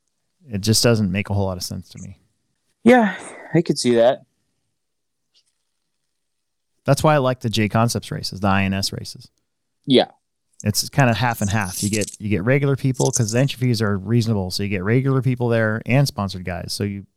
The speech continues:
Speaker 1: you do sell some stuff in the store. You don't have to shut your track down like crazy.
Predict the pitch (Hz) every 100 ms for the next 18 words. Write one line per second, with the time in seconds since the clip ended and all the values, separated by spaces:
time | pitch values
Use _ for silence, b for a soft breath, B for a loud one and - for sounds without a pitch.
0 | - 120 131 - 123 113 107 - 107 98
1 | 98 90 110 110 107 104 _ _ _ _
2 | _ _ _ _ _ _ _ _ - -
3 | 110 113 117 120 - - 107 92 - 107
4 | - 104 104 101 _ _ _ _ _ _
5 | _ 127 92 - 104 98 101 104